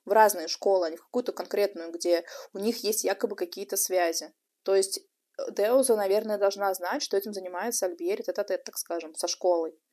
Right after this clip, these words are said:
На её месте я бы заподозрила, наверное, что-то не то, потому что история с каким-то дяденькой, из-за которого её поступление в школу накрылось медным тазом,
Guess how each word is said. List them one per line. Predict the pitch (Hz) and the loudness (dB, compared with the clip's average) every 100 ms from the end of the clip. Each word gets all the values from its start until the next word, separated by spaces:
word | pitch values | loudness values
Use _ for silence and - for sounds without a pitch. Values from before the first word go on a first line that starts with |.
| _ _ - | _ _ -6
На | 214 | 0
её | 240 | 0
месте | 220 403 - | 2 0 2
я | 247 | 0
бы | 233 | 0
заподозрила, | 220 220 202 240 330 320 262 | -2 -2 2 2 2 2 2
наверное, | 214 233 | 0 0
что-то | 247 220 - | -4 -6 -6
не | 226 | -6
то, | 233 214 | -2 2
потому | 233 247 | 6 6
что | 254 | 6
история | 254 269 277 | 4 6 6
с | 262 | 4
каким-то | 226 240 233 | 0 0 4
дяденькой, | 208 262 285 254 | 6 6 4 2
из-за | 233 | 2
которого | 233 214 220 | 0 0 0
её | 208 | 0
поступление | 202 202 202 233 220 | -2 -6 0 2 2
в | 196 | -2
школу | - 214 202 | 0 2 2
накрылось | 202 226 220 214 | 0 0 0 0
медным | 208 202 | -4 -2
тазом, | 202 302 339 226 | 2 4 4 2